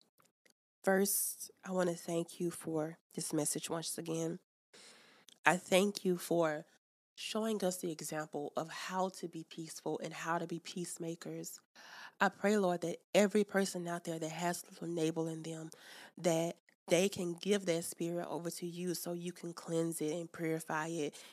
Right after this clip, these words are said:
and they can become more like David and they bec-, become more like Abigail. We need more peacemakers in this world. We need people who are going to de-escalate situations, because in the environment, in the world that we live in, there's so many people just trying to escalate situations and make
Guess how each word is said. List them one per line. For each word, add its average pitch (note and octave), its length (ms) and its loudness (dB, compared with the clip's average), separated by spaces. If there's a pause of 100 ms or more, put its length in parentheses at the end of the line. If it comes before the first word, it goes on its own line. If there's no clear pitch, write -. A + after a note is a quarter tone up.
(120)
and F3 220 0
they E3+ 140 4
can F3+ 160 -4
become E3+ 260 -4
more D#3+ 220 -2
like E3 240 -4
David D#3+ 400 0
and D#3 120 -2
they D#3+ 120 -2
bec-, D#3 280 -2 (160)
become E3 400 -2
more D#3 220 -2
like D#3+ 320 -2
Abigail. D#3+ 720 -4 (320)
We F#3 140 2
need F#3+ 240 0
more F3+ 160 0
peacemakers F3+ 640 -4
in F3 100 -2
this F3 240 -6
world. E3+ 300 -2 (260)
We F3+ 80 0
need G3 200 0
people G3+ 260 -2
who G3+ 100 4
are F#3 80 4
going F3 280 -2
to F3+ 100 -4
de-escalate E3+ 640 -2
situations, E3+ 720 -2
because F3 320 0
in F3 140 -4
the E3+ 40 -2
environment, F3 540 4
in F3 80 -4
the D#3+ 60 -6
world E3+ 240 0
that D#3+ 120 -4
we F3 100 -6
live F3 300 0
in, F3 220 0 (340)
there's E3 160 2
so E3+ 160 -2
many F3 200 -4
people F3+ 260 -2
just E3+ 180 -2
trying D3+ 200 -4
to - 180 -4
escalate F3+ 300 -4
situations E3 600 -4
and D#3 140 -6
make D#3 140 -6